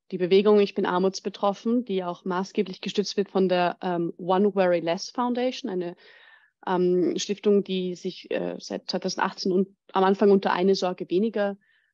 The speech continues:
äh, beschäftigt damit, äh, dass diese, diese Menschen, die arm sind und von Armut betroffen sind, dass sie pol-, sich politisch organisieren können, mobilisieren, dieses Selbstbewusstsein fassen und für sich selbst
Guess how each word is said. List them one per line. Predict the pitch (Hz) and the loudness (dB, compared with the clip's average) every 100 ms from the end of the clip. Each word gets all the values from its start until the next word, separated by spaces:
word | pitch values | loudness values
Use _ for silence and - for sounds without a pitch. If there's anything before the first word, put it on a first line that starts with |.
| _ | _
äh, | 196 185 | -8 -8
beschäftigt | 196 190 185 - - | -4 -4 -4 -8 -6
damit, | 180 180 175 - _ _ _ _ _ _ - | -2 -2 -4 -14 _ _ _ _ _ _ -8
äh, | 190 180 170 180 - _ _ _ - | -4 -2 -4 -8 -12 _ _ _ -2
dass | 196 - - _ _ _ _ _ | -2 -2 -10 _ _ _ _ _
diese, | 196 185 185 - | -2 2 2 0
diese | 202 185 | -4 2
Menschen, | 190 220 - 220 | 4 6 4 2
die | 202 190 180 185 - | 2 2 2 -4 -2
arm | 196 208 | 0 2
sind | 190 175 | -2 -12
und | 165 | -12
von | - | -2
Armut | 190 196 | 0 0
betroffen | 180 - 180 180 | -4 -18 -14 -12
sind, | 175 180 196 - _ _ _ _ _ _ | -6 -4 -6 -10 _ _ _ _ _ _
dass | 196 | -8
sie | - | -8
pol-, | - - 196 | -10 -8 -6
sich | - - | -8 0
politisch | 202 214 214 | 2 2 2
organisieren | 190 190 175 196 220 | 2 2 4 4 2
können, | 208 180 185 170 | 2 -2 -2 2
mobilisieren, | 196 214 180 165 175 165 185 196 | 2 2 -2 -4 -6 -6 -8 -8
dieses | 196 175 - | -6 -6 0
Selbstbewusstsein | 202 208 220 190 185 190 180 | 0 2 0 0 0 0 0
fassen | - 185 190 196 | 0 -2 -2 -4
und | 180 175 - _ _ _ _ _ _ | -4 -4 -10 _ _ _ _ _ _
für | 208 | -2
sich | 202 190 | -2 0
selbst | 208 226 226 - - | 2 2 0 -10 -18